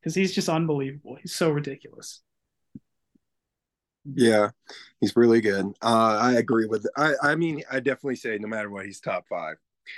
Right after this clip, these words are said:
Speaker 2: I mean, to put him as top three, probably guarantee he can't be better than Montana yet. But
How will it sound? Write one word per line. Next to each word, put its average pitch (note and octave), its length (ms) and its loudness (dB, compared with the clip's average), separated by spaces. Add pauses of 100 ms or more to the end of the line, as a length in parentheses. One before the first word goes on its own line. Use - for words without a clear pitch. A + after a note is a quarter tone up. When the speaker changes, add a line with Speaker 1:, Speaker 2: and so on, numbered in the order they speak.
(280)
Speaker 2:
I A2 120 2
mean, G#2+ 280 4
to G2+ 60 0
put B2+ 200 0
him A2+ 80 2
as G2+ 180 -2
top - 320 -4
three, A#2 400 0 (320)
probably G2+ 460 -2
guarantee G2+ 600 -4
he G#2 120 -4
can't G#2+ 220 0
be G2+ 80 -2
better F#2 260 -4
than F2+ 140 -6
Montana F2+ 640 -4
yet. F2+ 380 -2 (680)
But F#2 440 0